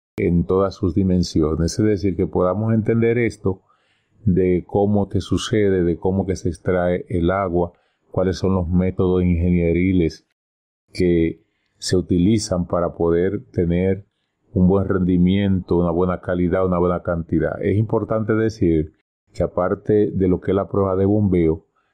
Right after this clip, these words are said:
siempre hay, para entender el tema de la calidad de estas aguas,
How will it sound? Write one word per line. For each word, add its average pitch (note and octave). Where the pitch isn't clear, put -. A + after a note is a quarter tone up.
siempre G2+
hay, G2
para F#2+
entender F2
el F#2+
tema F#2+
de G2
la F#2
calidad F2
de F2
estas F#2+
aguas, E2